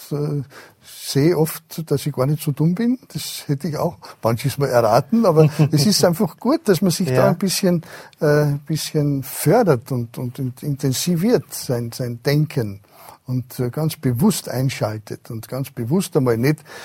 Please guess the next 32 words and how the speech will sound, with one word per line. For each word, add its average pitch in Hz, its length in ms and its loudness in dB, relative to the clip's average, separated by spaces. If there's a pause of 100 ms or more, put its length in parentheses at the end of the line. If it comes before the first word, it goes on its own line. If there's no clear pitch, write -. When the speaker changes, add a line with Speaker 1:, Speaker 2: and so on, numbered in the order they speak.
(160)
Speaker 1:
äh, 123 260 4 (100)
mit 131 220 0
dem 135 80 4
Rechner 135 420 4
rechnet, 175 380 2
sondern, 175 420 0 (340)
äh, - 480 -8
noch 156 260 2
mit 170 100 4
dem 156 40 2
Kopf - 440 2 (240)
rechnet. 120 600 0
Speaker 2:
Mhm. 139 360 -2 (260)
Speaker 1:
Ja? 131 220 0
Speaker 2:
Mhm. 160 220 -8 (140)
Speaker 1:
Oder 143 280 2
auch, 151 160 2 (160)
weil 131 140 -2
der 127 120 -2
Körper 156 520 4 (380)
ist 135 120 -4
ja 131 100 -2
ein 131 240 0
Aspekt, - 680 -4 (160)
die, 123 200 -2
der, 120 180 -8
der 131 120 -6
Geist 123 460 0
ist 123 100 -4
ein 113 120 -2
anderer 156 340 -2
Aspekt, 156 480 -6